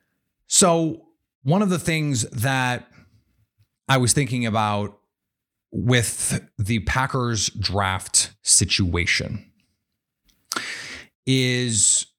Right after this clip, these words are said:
trading. And the reason I was thinking about it was we did our draft tiers yesterday. If you missed that show,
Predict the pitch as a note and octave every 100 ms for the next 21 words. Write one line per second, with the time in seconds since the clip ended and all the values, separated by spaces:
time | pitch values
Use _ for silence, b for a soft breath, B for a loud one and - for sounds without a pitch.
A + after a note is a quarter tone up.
0 | _ _ _ _ _ - D#3+ A2+ - -
1 | _ _ _ _ _ _ - - B B
2 | B B _ C#3 C#3+ C3 G#3+ F#3+ E3 D3
3 | C#3+ C#3 A#2+ E3+ D3+ C#3+ B2 A#2 A2+ G#2+
4 | A2+ A2+ A2+ A2+ F#2+ - _ _ - C3
5 | C3+ E3+ D#3 B2 B2+ - C3 A#2+ F#2 G2+
6 | G#2+ - G2 G2 - A2 B2+ C3 B2+ A2+
7 | - A#2 A2 G#2+ G#2+